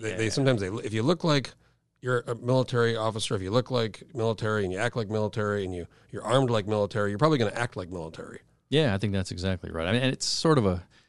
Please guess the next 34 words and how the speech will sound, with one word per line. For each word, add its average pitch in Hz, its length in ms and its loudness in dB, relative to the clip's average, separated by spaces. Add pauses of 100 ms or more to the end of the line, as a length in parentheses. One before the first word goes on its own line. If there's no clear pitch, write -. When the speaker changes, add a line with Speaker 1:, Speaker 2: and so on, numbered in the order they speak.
(260)
Speaker 2:
a 110 60 -8
chicken - 320 2
and 98 100 4
the 92 80 2
egg 101 240 2
problem, 87 600 -2
uh, 90 340 -6
as 92 240 -2
to, 90 420 -4
you - 60 -10
know, 82 260 -6 (1040)
police - 720 2 (180)
departments 101 480 2
started 95 520 2
militarizing, 92 1040 0 (140)
uh, - 480 -6 (280)
probably 95 240 0
in 90 80 -4
the 87 60 -8
seventies 90 440 -2
and 87 180 -8
eighties. 90 380 -4
Certainly 147 300 0
in 113 80 4
the 95 100 0
eighties, 90 280 -2
when 95 80 0
I 104 120 2
was 98 160 0
on 92 140 0
the 87 80 -2
department, 87 480 -4 (500)
uh, - 360 -12
y-, - 260 -14